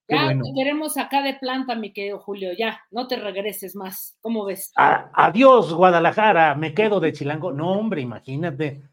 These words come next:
Speaker 1: allá está Gelitos que me, me zumbas y me quedo por acá.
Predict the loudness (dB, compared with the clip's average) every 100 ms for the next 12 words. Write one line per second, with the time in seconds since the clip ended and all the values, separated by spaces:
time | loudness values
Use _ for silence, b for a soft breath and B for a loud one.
0 | _ -8 -8 -8 -10 -6 -6 -6 -8 -10
1 | -10 -12 -14 -16 -18 -6 -4 -2 -2 0
2 | -2 -2 -6 -4 -6 -6 -6 -8 -8 -10
3 | -12